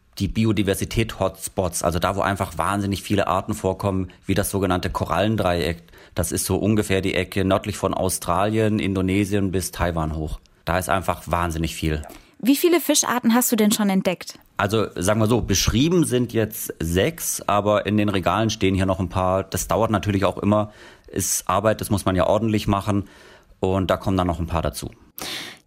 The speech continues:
Speaker 2: Timo, wie läuft das ab? Wie kommst du denn eigentlich an diese Fische? Du hast gesagt, du bist viel unterwegs in unerforschten Regionen. Gehst du dann einfach angeln oder tauchst du? Wie läuft das eigentlich ab?
Speaker 1: Also man muss es natürlich immer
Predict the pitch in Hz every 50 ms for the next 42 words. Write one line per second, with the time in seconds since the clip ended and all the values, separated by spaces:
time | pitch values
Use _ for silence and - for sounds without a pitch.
0 | _ _ - - 262 233 202 175 165 165 - - - - 220 220 269 294 285 277
1 | 285 294 - - 277 262 240 - - - 185 - - 262 262 - - 311 381 370
2 | - 269 214 185 165 - 190 190 180 196 185 180 180 165 185 170 - - 185 -
3 | - 120 - - - - - - - - - - - 208 214 - - 233 214 226
4 | 220 - 214 226 220 - - 262 262 262 254 233 226 208 220 240 262 254 - 247
5 | 214 202 208 214 214 214 - - 202 202 208 - - - 196 180 202 185 170 196
6 | 208 220 247 277 320 370 349 285 254 254 247 - 254 220 202 196 202 107 - 190
7 | - - 175 170 - - - 311 311 302 285 277 269 269 262 247 208 190 175 165
8 | - - - 240 247 269 - - - - 254 254 247 240 254 240 247 226 226 -
9 | - 208 - - 214 220 214 - - - 175 - - - - _ _ - - -
10 | - - - - - - - - 120 107 113 113 117 110 110 110 110 - - -
11 | 110 110 - - 113 113 107 - - 104 101 101 92 87 80 -